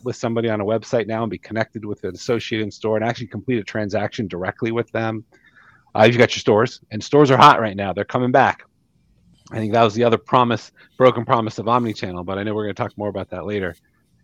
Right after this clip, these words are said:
And then, like I said, uh, business to business, um, B two B. Um, you could also have things like pop-ups, franchise, wholesale. I mean, there's a lot of ways to do it, but those are the, the big components.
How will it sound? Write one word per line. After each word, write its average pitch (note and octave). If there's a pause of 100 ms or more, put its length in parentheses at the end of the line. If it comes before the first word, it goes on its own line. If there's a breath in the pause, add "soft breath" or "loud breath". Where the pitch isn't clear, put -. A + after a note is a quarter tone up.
And C3
then, B2+
like A#2
I A2+
said, G2
uh, G#2+
business A#2
to -
business, G2+ (520 soft breath)
um, F#2+
B A2+
two G#2
B. F#2 (220)
Um, G#2
you D3+
could D#3
also C#3+
have C3
things B2
like G2+ (100)
pop-ups, B2+
franchise, A2+
wholesale. A2+
I -
mean, F3
there's D#3+
a -
lot D#3
of B2+
ways B2
to B2
do B2
it, G#2 (360 soft breath)
but C3+
those G#3+
are G#3+
the, D3
the C3
big B2
components. A#2